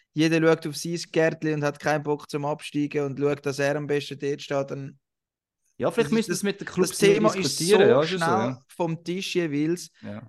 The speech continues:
Speaker 1: Eben jede, er, er fabuliert, wir wollen gute Nazi, wir wollen das, wir wollen gute... Ja, aber schlussendlich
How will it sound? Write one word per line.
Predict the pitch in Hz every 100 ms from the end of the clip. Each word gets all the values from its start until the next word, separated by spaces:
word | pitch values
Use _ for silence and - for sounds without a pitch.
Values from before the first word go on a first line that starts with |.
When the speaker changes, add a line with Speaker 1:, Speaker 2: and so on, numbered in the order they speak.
| _
Speaker 1:
Eben | 156 156
jede, | 151 165 175 175
er, | - - 156 160
er | 170 160 156 - -
fabuliert, | - 151 151 151 165 160 156
wir | 147
wollen | 151 139
gute | 156 151 151
Nazi, | 143 151 - 147
wir | 147
wollen | 151
das, | 143 147 143
wir | 143
wollen | 143 143
gute... | 151 143 143
Ja, | 139 131 131
aber | 135 131 127 123
schlussendlich | 143 143 151 151